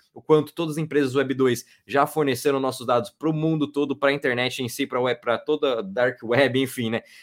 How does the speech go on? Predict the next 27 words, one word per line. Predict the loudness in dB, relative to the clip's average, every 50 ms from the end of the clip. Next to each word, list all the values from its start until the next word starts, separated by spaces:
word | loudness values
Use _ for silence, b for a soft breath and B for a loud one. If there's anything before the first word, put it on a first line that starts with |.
| B B
Então, | -6 4 4 6 6 6
pelo | 6 4 4 6
menos | 4 4 4
o, | 2 4 4 4 4 4 0
o | -2
que | -2 0
a | 0
gente | 0 -2 -4 -6 _ _ _
espera | -14 -14 -8 -4 -2 0 0 0 0
agora | 0 0 0 0 0
dessas | -2 -6 -8 -10 -10
empresas | -8 -4 0 0 0 2 0 0
entrando | -2 -2 -2 0 0 0 0 0
pra | -4 -4 -6
cripto, | -4 -2 -6 -6 -6 -8 -14 -14 _ _ _ _ _ _ -8
essa | -6 -4 -4 -6
próxima | -2 -2 -2 0 0 -2
evolução, | -2 -2 -2 0 0 -2 -2 0
é | 0 -2
que | -2 -2 0
realmente | 0 0 2 2 0 0 0
elas | 0 0 -2 -2
tomam | -2 -2 0 0 0 -4
cuidado | -6 -8 -6 -2 0 0 0 -2 -2
com | -4 -4 -4
a | -2
nossa | 0 0 -2 -2 -2 -8 -14 -16